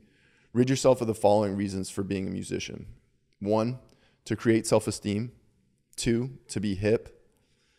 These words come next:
Three, to manipulate, and four, to get rich or famous. And I remember the day that Michael sent this to me. It was, uh, it was much needed that day. I was very stressed out. I was worried.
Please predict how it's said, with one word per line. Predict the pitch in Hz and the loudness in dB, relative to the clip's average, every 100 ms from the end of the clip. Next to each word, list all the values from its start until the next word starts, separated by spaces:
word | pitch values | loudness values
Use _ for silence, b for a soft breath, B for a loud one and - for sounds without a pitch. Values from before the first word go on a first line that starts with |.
| _ _ _ _ - | _ _ _ _ -2
Three, | 113 117 110 | 2 2 2
to | 113 | 0
manipulate, | 101 98 101 107 104 98 - - _ - | 0 -2 -2 2 2 2 -2 -20 _ -8
and | 101 92 | -8 -4
four, | 104 101 98 101 - | 2 4 4 0 -8
to | 107 | -2
get | 101 | -2
rich | - 95 85 | 0 -2 -4
or | |
famous. | - 85 - - - _ _ _ _ _ _ _ _ _ b b b b - | -8 -8 -10 -14 -18 _ _ _ _ _ _ _ _ _ b b b b 0
And | 113 | 4
I | |
remember | 120 139 135 | 4 4 4
the | 120 | 2
day | 98 107 107 107 | 4 4 4 2
that | 101 | 0
Michael | 90 95 98 | 0 -4 -4
sent | - 98 87 | -4 -4 -4
this | 85 | -8
to | - | -10
me. | 82 92 - _ - | -10 -12 -14 _ -6
It | 98 80 | -6 -2
was, | 98 95 92 95 | 2 2 0 -2
uh, | 90 90 82 - _ _ _ _ _ _ _ | 0 0 0 -4 _ _ _ _ _ _ _
it | 98 | -8
was | 92 | -4
much | 107 120 - | 0 0 0
needed | 120 117 110 | 0 2 4
that | 110 107 | 4 4
day. | 110 104 107 107 b b b b - | 4 4 2 -2 b b b b -10
I | |
was | 95 | -2
very | 110 113 | 2 2
stressed | - - 110 - | 0 0 0 4
out. | 107 104 104 - | 4 6 4 2
I | |
was | 98 98 | -6 -4
worried. | 104 110 110 110 107 | 2 4 6 2 -2